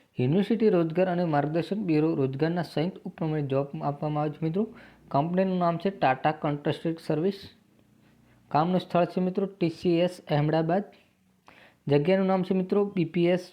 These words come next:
ટ્રેન. જગ્યાની સંખ્યા છે મિત્રો સો જગ્યા ઉપર ભરતી છે. મિત્રો, શૈક્ષણિક લાયકાત વિશે વાત કરવામાં આવે તો બીકોમ જો કરેલું હોવું જોઈએ અથવા બી એ અથવા બી એમ એસ કરેલું હોવું જોઈએ. મિત્રો, ઉંમર મર્યાદાની વાત કરવામાં આવે તો મિત્રો, ઉંમર મર્યાદા અઢારથી છવ્વીસ વર્ષ સુધીની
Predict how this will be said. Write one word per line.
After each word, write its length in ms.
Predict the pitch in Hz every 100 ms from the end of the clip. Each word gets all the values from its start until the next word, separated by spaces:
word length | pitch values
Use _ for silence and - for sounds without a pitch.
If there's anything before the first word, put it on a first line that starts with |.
| _ _ _ _ _ _ _ _ _ _ -
ટ્રેન. 240 | 165 180 185 - _ _ - - _ 147
જગ્યાની 420 | 147 165 180 -
સંખ્યા 260 | 165 165 170
છે 60 | 175
મિત્રો 140 | 185
સો 240 | 185 151
જગ્યા 340 | 143 143 151 151
ઉપર 120 | 160
ભરતી 360 | 151 113 - 143
છે. 120 | 170
મિત્રો, 220 | 165 180
શૈક્ષણિક 500 | 175 135 - 156 151
લાયકાત 300 | 147 147 156
વિશે 220 | 151 147 160
વાત 200 | 151 151
કરવામાં 280 | 160 160 160
આવે 100 | 160
તો 60 | 175
બીકોમ 380 | 139 127 147 147
જો 100 | 147
કરેલું 380 | 156 151 156 151
હોવું 180 | 156 156
જોઈએ 140 | 180 180 - - -
અથવા 260 | 180 190
બી 200 | 175 175 175
એ 80 | 170
અથવા 180 | 160
બી 160 | 160 156 156
એમ 160 | 160 156 -
એસ 220 | 151 147
કરેલું 420 | - 147 147 143 151
હોવું 260 | 135 135 135
જોઈએ. 180 | 147 143
મિત્રો, 180 | 165 180 - - _ -
ઉંમર 220 | 160 165
મર્યાદાની 520 | 160 160 160 156 160 143
વાત 120 | 127 -
કરવામાં 280 | 147 147
આવે 100 | 147 160
તો 60 |
મિત્રો, 180 | 156 180
ઉંમર 240 | 160 139 139
મર્યાદા 380 | 139 139 147 170 120
અઢારથી 400 | 120 117 143 143
છવ્વીસ 240 | 131 123 -
વર્ષ 220 | 131 131
સુધીની 380 | 123 123 139